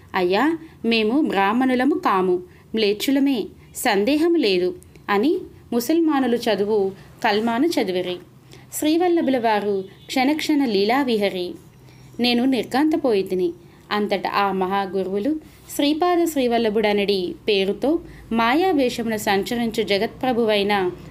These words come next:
శ్రీ దత్తాత్రేయుల వారిని గుర్తించుట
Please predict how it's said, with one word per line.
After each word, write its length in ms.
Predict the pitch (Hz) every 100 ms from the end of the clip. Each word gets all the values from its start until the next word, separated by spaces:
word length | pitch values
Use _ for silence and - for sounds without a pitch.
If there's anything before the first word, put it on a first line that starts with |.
| -
శ్రీ 160 | - 262
దత్తాత్రేయుల 840 | 214 202 - 330 330 320 285 233
వారిని 360 | 180 202 190 202
గుర్తించుట 640 | 180 190 254 254 233 214